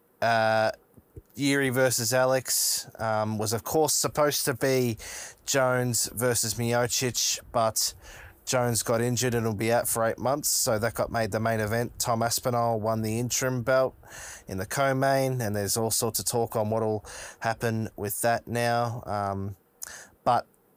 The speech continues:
Alex did, uh, win back his mentor Glover's, um, light heavyweight strap to become a two-division champion, and that was a very wholesome moment,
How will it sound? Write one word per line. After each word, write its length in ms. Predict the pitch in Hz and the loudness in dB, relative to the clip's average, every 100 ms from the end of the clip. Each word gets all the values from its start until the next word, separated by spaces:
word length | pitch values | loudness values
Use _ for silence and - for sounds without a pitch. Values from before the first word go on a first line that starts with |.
| _ _ _ - | _ _ _ -2
Alex 460 | 131 127 117 - - | 2 2 0 -2 -2
did, 460 | 117 131 117 120 - _ _ - | 0 0 0 -4 -10 _ _ 0
uh, 460 | 117 117 113 113 - _ | 2 4 4 2 0 _
win 260 | 110 127 117 | -4 -2 2
back 200 | 123 - | 0 0
his 220 | 123 110 | -2 0
mentor 680 | 117 117 - 120 113 113 - - - - - - - - | 0 0 0 0 2 0 -4 -14 -16 -16 -18 -20 -20 -4
Glover's, 800 | 120 117 113 113 107 - - - | 0 2 2 0 0 0 0 -2
um, 600 | - 113 107 107 107 104 - - - - - - - - - | 0 0 2 0 -2 -6 -10 -20 -20 -20 -20 -20 -20 -20 -6
light 220 | 117 120 | 0 2
heavyweight 400 | 110 120 120 117 | 4 2 4 4
strap 320 | - - 123 | 2 2 0
to 140 | - 113 | 0 -4
become 280 | 107 123 113 | -2 0 0
a 60 | |
two-division 560 | - 135 120 117 117 120 | 0 0 0 -2 -2 -2
champion, 600 | - 135 131 147 151 143 | 0 0 0 -2 -2 -4
and 180 | 107 107 | -4 -2
that 100 | 117 | -2
was 160 | - 104 | -2 -2
a 80 | 101 | -2
very 260 | 113 113 | 0 0
wholesome 440 | 104 117 - 113 113 | 0 0 0 0 0
moment, 340 | 127 156 170 | 0 0 -2